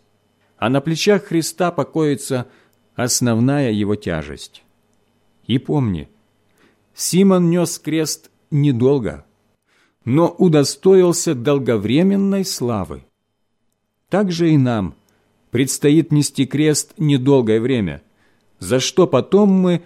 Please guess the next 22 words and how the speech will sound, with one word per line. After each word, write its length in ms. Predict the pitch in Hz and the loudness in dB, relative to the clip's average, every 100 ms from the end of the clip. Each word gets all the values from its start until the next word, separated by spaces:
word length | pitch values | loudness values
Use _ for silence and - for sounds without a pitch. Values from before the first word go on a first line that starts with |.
| _ _ _ | _ _ _
получим 540 | 131 139 165 - 151 | 2 4 4 4 4
венец 480 | 135 135 127 113 - - | 4 2 0 -4 -10 -10
славы. 600 | - 120 110 95 82 69 _ _ _ _ _ _ _ | -8 -4 -4 -4 -8 -14 _ _ _ _ _ _ _
Безусловно, 840 | 87 156 175 151 123 131 104 73 - _ _ _ _ _ _ - | -4 -2 -2 -4 -4 -4 -4 -8 -14 _ _ _ _ _ _ -4
мы 200 | 120 208 | 2 2
должны 380 | 202 190 175 185 | 2 2 2 2
любить 380 | 185 170 196 | 2 0 -2
этот 240 | 127 127 - | -4 -6 -8
крест, 460 | 147 151 113 - _ _ _ - | -6 -6 -6 -14 _ _ _ -2
и 140 | 143 | 2
вместо 380 | 185 196 - 175 | 4 2 2 0
того, 260 | 180 175 170 | 2 2 2
чтобы 320 | - 160 160 | 0 -2 -2
стараться 640 | - 160 170 160 - 147 | -2 -4 -2 -4 -2 -2
избавиться 760 | 127 110 120 175 185 151 - 107 | -2 -2 0 0 0 -4 -4 -6
от 100 | 107 | -6
этой 240 | 107 104 | -4 -2
ноши, 480 | 110 196 180 - 156 - _ _ _ _ _ - | 0 0 0 -4 -6 -8 _ _ _ _ _ -4
мы 200 | 123 185 | 0 2
должны 360 | 151 131 139 | 2 0 0
дорожить 520 | 117 135 135 127 156 104 | 0 0 -2 -2 -4 -6
ею 420 | 101 90 73 | -8 -8 -10